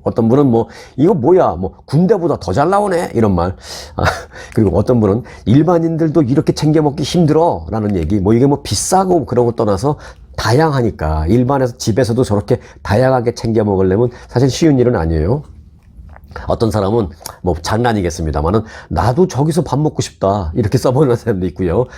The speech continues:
어떤 사람은 좀 세게 "죄 짓고 호강하네." 뭐, 이렇게 쓴 사람도 있습니다. 자, 한편 그 서울 구치소라는 곳은요, 수사를 받는 구속 피의자들과 또 서울중앙지법에서 재판을 받는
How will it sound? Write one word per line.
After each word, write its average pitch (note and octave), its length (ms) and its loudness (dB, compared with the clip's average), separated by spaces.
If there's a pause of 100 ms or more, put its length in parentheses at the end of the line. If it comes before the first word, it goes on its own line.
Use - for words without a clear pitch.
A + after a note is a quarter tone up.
(120)
어떤 A2 220 2
사람은 A2 420 0 (220)
좀 A2+ 260 2
세게 D#3 440 0 (420)
"죄 G#2 240 0
짓고 G2 240 -2
호강하네." A#2 600 -2 (160)
뭐, A2+ 120 2
이렇게 C3+ 240 4
쓴 B2 200 -2
사람도 F#2+ 300 0
있습니다. D2+ 420 -6 (520)
자, C#3 100 -2
한편 D#3+ 440 0
그 B2 80 -2
서울 C#3+ 280 0
구치소라는 B2 920 2
곳은요, C#3 640 2
수사를 D3 340 0
받는 C#3+ 320 0
구속 C3+ 420 -2
피의자들과 G#2+ 1120 2 (260)
또 G2 100 2
서울중앙지법에서 G#2+ 1080 0
재판을 E3+ 500 2
받는 F#3 420 0